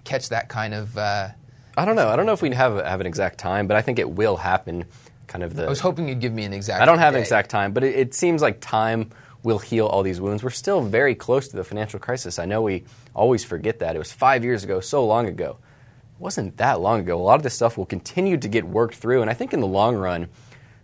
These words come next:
Speaker 2: the reputation will get better just because there will be less interaction between banks and their customers. Human interaction, whether you think that's a good thing or bad thing, but depositing a check over your phone,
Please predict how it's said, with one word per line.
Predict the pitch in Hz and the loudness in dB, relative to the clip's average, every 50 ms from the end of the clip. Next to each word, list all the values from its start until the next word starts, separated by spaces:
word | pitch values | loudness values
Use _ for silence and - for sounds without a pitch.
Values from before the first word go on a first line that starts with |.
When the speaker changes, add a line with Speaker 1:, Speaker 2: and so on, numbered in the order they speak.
| - | -8
Speaker 2:
the | - 107 | -4 2
reputation | 110 131 135 - 120 - - 80 - - 117 | 4 4 4 2 -2 -4 -4 -4 -4 -2 -4
will | 98 | -4
get | 92 87 110 90 - | -2 -2 -2 -2 -2
better | - 87 98 107 107 | -2 0 2 2 0
just | 101 107 - - | 0 -4 -8 -8
because | 143 131 - 143 131 110 101 | -8 -6 -4 -4 -4 -2 0
there | 107 104 | 0 0
will | 101 98 | 2 2
be | 107 101 | 0 0
less | 87 87 92 98 123 - - - - - | -2 0 0 0 -2 -2 -4 -8 -6 -4
interaction | 117 131 101 87 85 98 107 - - 95 82 78 80 - - - _ - | -2 -2 0 0 0 0 0 -2 -4 -6 -6 -8 -10 -14 -18 -20 _ -18
between | - - - 110 104 95 | -14 -6 -4 -2 -2 -2
banks | 82 - 87 90 92 95 - - - | -2 -4 -4 -4 -4 -6 -6 -8 -8
and | - 95 85 | -8 -6 -8
their | 80 | -6
customers. | - - - - - 107 98 - | -6 -6 -6 -6 -2 -4 -4 -4
Human | - - 170 165 151 139 127 117 - - - - - - - _ - 110 | 2 4 4 6 6 4 2 0 -4 -10 -20 -20 -20 -20 -20 _ -8 -6
interaction, | 104 92 92 92 95 - - 113 104 95 | -4 0 2 2 2 2 0 -6 -4 -2
whether | 92 92 92 92 | -2 -2 -2 -2
you | 90 87 87 | -4 -6 -8
think | - 92 - | -8 -6 -6
that's | 90 87 - 90 | -6 -6 -6 -8
a | |
good | 78 - 90 - | -6 -4 -4 -2
thing | - 95 92 90 | -2 -2 -2 -2
or | 85 | 2
bad | - 95 92 92 87 | 4 4 4 4 2
thing, | - 117 120 127 117 | 0 -2 -2 2 4
but | 120 113 107 - - - - _ - _ - - - _ _ - - - - - - - 110 | 4 4 4 2 -6 -20 -20 _ -20 _ -20 -20 -20 _ _ -20 -20 -20 -20 -20 -16 -8 -8
depositing | 123 - 143 139 135 127 127 123 117 | -2 4 6 6 6 6 4 0 0
a | 107 | 0
check | - - 113 104 - - | 0 0 -2 0 0 0
over | 101 98 95 | -2 -2 -2
your | 92 90 | -2 -4
phone, | - - 98 90 82 80 | -2 -2 -2 -2 -2 -6